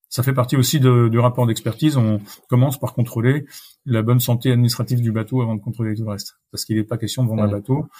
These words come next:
Speaker 1: ou d'évaluer un bateau qui n'est pas, euh, qui a pas le droit de naviguer.
Speaker 2: Qui est en leasing ou qui est, <laughs> on sait pas,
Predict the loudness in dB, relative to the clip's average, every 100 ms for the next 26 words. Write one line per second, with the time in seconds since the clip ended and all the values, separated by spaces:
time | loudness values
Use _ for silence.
0 | -20 -20 -20 _ 2 4 4 4 2 2
1 | 0 2 2 2 0 0 2 2 4 2
2 | 0 -2 -4 -8 -10 -8 -6 -4 0 0
3 | 0 -4 2 4 4 0 -4 0 2 0
4 | -2 -10 -6 -6 -6 -10 -12 -6 -8 -8